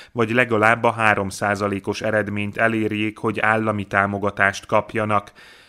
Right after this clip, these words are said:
Céljaik elérésében pedig egyesek nem riadnak vissza semmilyen eszköz bevetésétől sem,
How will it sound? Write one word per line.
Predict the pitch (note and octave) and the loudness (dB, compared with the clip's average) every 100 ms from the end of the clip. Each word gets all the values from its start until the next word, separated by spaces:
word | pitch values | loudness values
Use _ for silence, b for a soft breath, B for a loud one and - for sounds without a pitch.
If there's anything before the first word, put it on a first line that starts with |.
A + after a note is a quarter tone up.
| B | B
Céljaik | - C#3+ C#3 C3 A#2 A2 | 0 0 4 4 2 4
elérésében | C3 C#3 B2+ A#2+ A2 A#2 G#2+ G#2 | 2 4 2 0 -2 -4 0 -2
pedig | G2+ G2+ F#2+ | -2 -4 -2
egyesek | G#2 G2+ G2+ - G2 G#2+ | -2 -2 -4 -4 -8 -4
nem | G#2+ A2+ | -4 -2
riadnak | G#2+ G#2 G2+ F#2 F#2+ - | -2 -2 -2 -2 -6 -6
vissza | A2 - - F#2+ | -10 -8 -4 -4
semmilyen | - G#2+ G#2+ G#2 F#2+ G2 | -4 -4 -4 -4 -4 -4
eszköz | G#2 - G#2+ F#2+ | -6 -4 -8 -4
bevetésétől | G#2 G#2 G2+ G#2+ G2+ - G#2 - G#2 | -2 -2 -4 -6 -6 -6 -8 -6 -6
sem, | G2+ - G#2+ | -4 -4 -4